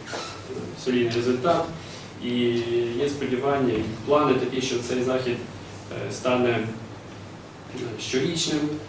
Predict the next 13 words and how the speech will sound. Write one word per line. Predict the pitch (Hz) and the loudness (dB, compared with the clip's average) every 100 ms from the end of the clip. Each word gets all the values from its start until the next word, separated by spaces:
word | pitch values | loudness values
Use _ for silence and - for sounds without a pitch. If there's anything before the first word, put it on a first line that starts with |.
| - - 123 | -12 -8 -6
і | |
проводитиметься, | 113 123 127 135 123 120 117 - 123 | -4 0 2 4 4 2 0 -2 -2
е, | - 110 - 107 - - - - 123 | 0 -2 -4 -6 -6 -8 -10 -4 -2
на | 120 | 0
щорічній | 131 135 120 120 | 0 -2 0 0
основі, | 120 143 160 156 131 | -2 0 2 2 2
стане | - 123 | 0 0
постійно | 120 123 - 131 117 - | -2 -2 0 2 2 2
діючою | 156 143 127 | 2 4 4
платформою | 120 120 - 151 151 139 123 117 | 2 0 0 2 4 6 4 4
для | 120 | 0
спільного | - 131 120 110 113 | -2 0 0 0 0
діалогу | 117 147 | 2 4